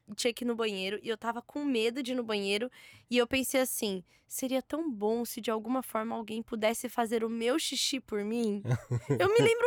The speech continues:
Speaker 1: muito pensando nesse
Speaker 2: Aham.
Speaker 1: pensamento, sabe? Tipo assim, uma transferência, sabe? De xixi, uma forma de, tipo, simplesmente não ter que eu ir fazer o xixi.
Speaker 2: Uhum.
Speaker 1: Então, eu não pensava assim, "o corpo reabsorver." Eu tava, só tava pensando em demandar pra que alguém fizesse aquilo que tinha que ser feito.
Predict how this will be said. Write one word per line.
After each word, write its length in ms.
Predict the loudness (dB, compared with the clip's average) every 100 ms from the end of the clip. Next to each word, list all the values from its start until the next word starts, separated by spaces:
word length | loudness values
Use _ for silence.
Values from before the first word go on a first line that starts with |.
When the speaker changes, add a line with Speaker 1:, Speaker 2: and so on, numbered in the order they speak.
| 4
Speaker 1:
muito 260 | 4 6 4
pensando 440 | 4 4 6 6
nesse 200 | 6 4
Speaker 2:
Aham. 140 | 4 4
Speaker 1:
pensamento, 680 | 6 4 4 2 2 -2
sabe? 600 | 2 4 6 4 2 -4 -8 -20 -20 -14
Tipo 160 | 0
assim, 180 | 2 4
uma 140 | 4 4
transferência, 1160 | 2 2 0 2 2 2 2 2 4 4 2 -6 _ _ _
sabe? 500 | 0 4 4 2 -4 -10
De 180 | -4 -2
xixi, 580 | 0 2 2 4 2 2
uma 160 | 0
forma 340 | 2 2 4 0
de, 120 | -2
tipo, 360 | -4 -2 -4 -6 -6
simplesmente 720 | -2 -2 -2 -2 -2 0 0
não 180 | 0
ter 280 | 0 0 0
que 220 | -2 2 4
eu 220 | 4 2
ir 80 | -2
fazer 340 | -2 -2 -4
o 40 |
xixi. 480 | -4 -2 -2 -2 -4 _ _ -16 -6
Speaker 2:
Uhum. 280 | 0 2 4
Speaker 1:
Então, 180 | 6 6
eu 120 | 4
não 140 | 2
pensava 360 | 2 2 2 2
assim, 280 | 0 -2 -4 _ _ _
"o 80 | -2
corpo 400 | 4 4 4 2
reabsorver." 840 | 4 4 2 2 2 2 2 2
Eu 100 | -2
tava, 260 | 0 -2 0
só 120 | -4
tava 160 | 0 0
pensando 260 | 0 0 2
em 100 | 2
demandar 580 | 2 4 4 6 6 4
pra 140 | 0
que 100 | 2
alguém 220 | 2 0
fizesse 640 | 2 4 6 6 6 4 0
aquilo 280 | 0 -4
que 60 | 0
tinha 160 | -2 -2
que 60 |
ser 120 | -6 -6
feito. 520 | -4 -4 -6 -10